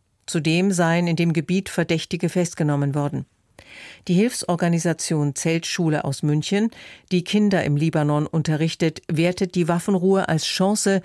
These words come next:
um die humanitäre Situation etwas zu verbessern. Vereinsgründerin Flori sagte im Deutschlandfunk,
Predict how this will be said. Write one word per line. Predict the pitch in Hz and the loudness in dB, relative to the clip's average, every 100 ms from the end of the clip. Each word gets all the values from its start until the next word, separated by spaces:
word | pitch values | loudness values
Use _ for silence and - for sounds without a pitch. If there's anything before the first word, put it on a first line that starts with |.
| - - - - | -6 -20 -20 -2
um | 202 | 2
die | 202 202 | 4 4
humanitäre | 214 196 196 202 226 214 | 4 4 2 2 0 2
Situation | 180 175 165 156 170 170 180 - | 0 2 -2 0 0 2 0 0
etwas | 160 - 139 - | -4 0 -2 -2
zu | 160 | -6
verbessern. | 156 156 165 - 135 160 143 _ _ _ | -2 -2 -2 -2 -4 -4 -10 _ _ _
Vereinsgründerin | - 143 147 - 151 156 147 156 135 | -4 -2 -2 -2 0 0 0 -2 -4
Flori | - 185 175 180 | 2 2 4 2
sagte | 160 147 - 160 | 2 -2 -2 -2
im | 151 | 0
Deutschlandfunk, | 151 156 - 175 175 - 254 - | 0 -2 0 0 0 -2 -2 -4